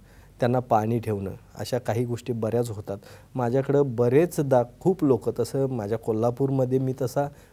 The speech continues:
प्रसिद्ध आहे प्राण्यांच्यासाठी आणि पक्ष्यांच्यासाठी. आज माझ्याकडं <coughs> वेगवेगळ्या प्रकारचे प्राणी पक्षीसुद्धा उपचाराला येतात.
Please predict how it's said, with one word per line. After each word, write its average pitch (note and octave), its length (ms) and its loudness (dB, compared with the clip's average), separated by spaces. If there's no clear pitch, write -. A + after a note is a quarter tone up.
प्रसिद्ध D#3 420 4
आहे D3 260 8
प्राण्यांच्यासाठी D3 800 8
आणि C#3+ 100 4
पक्ष्यांच्यासाठी. C3 920 -2
आज B2+ 200 4
माझ्याकडं C3 500 4
<coughs> - 140 6
वेगवेगळ्या C3+ 640 8
प्रकारचे C3 540 0
प्राणी B2 340 6
पक्षीसुद्धा D3+ 640 0
उपचाराला F3 520 6
येतात. B2+ 440 4